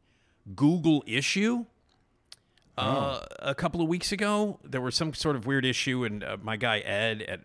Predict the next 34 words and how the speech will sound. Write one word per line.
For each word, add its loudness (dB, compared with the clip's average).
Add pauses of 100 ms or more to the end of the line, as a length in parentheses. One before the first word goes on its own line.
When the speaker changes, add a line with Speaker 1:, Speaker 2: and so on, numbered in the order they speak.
(120)
Speaker 1:
at -6
Radio -2
Mi-, -4
oh, 12
I 12
know 6
what 4
it -4
was. 2
It -2
was 2
when 2
Threads 2
launched. -6 (600)
Um, 2 (120)
and 6
when 0
Threads -2
launched, 0
you 2
have -2
to -2
use -2
the -2
same 0
name 2
that -8
you -4
have -2
on -4
Instagram -4 (260)
'cause 0
it's -10
shared. -2